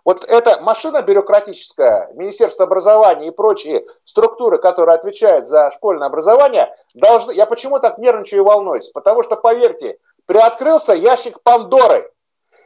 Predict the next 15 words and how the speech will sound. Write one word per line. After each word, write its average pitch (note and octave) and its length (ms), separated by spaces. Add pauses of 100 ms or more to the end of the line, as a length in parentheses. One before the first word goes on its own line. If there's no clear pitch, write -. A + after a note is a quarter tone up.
(100)
И A3+ 360
нас A#3+ 300
ждет, A#3+ 460 (100)
если G#3 240
сейчас A#3+ 300
не G3+ 80
схватить B3 440
эту G3 180
ситуацию F3+ 540
под F#3 160
контроль, G#3+ 540 (260)
эпидемия A3+ 640
таких, G3+ 400
э, F3+ 640 (100)
дел. G3+ 360